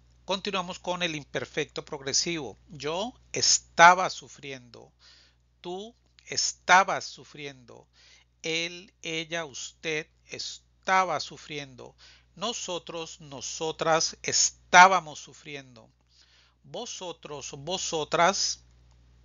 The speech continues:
estabais sufriendo, ellos, ellas, ustedes estaban sufriendo.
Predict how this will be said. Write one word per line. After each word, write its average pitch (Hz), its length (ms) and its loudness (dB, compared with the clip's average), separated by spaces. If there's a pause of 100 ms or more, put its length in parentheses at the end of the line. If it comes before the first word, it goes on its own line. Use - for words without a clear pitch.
(180)
estabais 175 920 6
sufriendo, 131 680 -16 (600)
ellos, 190 600 -2 (120)
ellas, 165 560 -6
ustedes 160 720 -10
estaban 165 720 -2
sufriendo. 127 720 -18